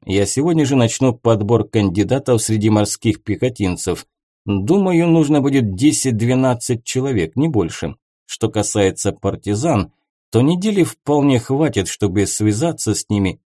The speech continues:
и замкнуть их внимание на поиск и выявление осадных орудий. Такая махина, как они, не иголка, под сток сена не замаскируешь и под брезентом не укроешь".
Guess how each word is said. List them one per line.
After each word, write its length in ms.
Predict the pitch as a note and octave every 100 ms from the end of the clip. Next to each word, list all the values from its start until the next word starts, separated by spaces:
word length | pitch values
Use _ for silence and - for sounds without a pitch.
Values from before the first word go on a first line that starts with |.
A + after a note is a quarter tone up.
| -
и 100 | A#2+
замкнуть 600 | A#2 C#3+ C3 F3+ G3 E3
их 160 | G#2+ -
внимание 560 | A#2+ C#3+ A#2 G#2 G#2
на 140 | G2+ F#2+
поиск 520 | - D3+ C#3 A2+ -
и 40 |
выявление 720 | G#2+ A2 A2 G#2+ B2 A#2 G#2+
осадных 760 | G2+ A2 - - G#2 - G#2 -
орудий. 500 | C#3 A2 E2+ E2+ D#2 _ _ _ _
Такая 480 | - F#2+ - B2+ D3+
махина, 540 | A2+ G#2 - C#3 B2 G2
как 260 | G2 -
они, 240 | G#2 G2 B2+
не 280 | A2 G2+
иголка, 560 | F2+ B2 D#3 - - - _
под 220 | - G#2+ -
сток 340 | - F3 E3
сена 300 | - D#3+ D3
не 160 | C3+ A#2+
замаскируешь 960 | A#2+ A#2 G2+ - A2 D3+ A2+ F#2 - _ -
и 120 | A2
под 300 | A2 A2 F#2
брезентом 760 | E2+ G2 F2+ A2 G2+ F#2 G#2+ G#2
не 100 | G#2
укроешь". 680 | F2 C3+ D#3 G2 - -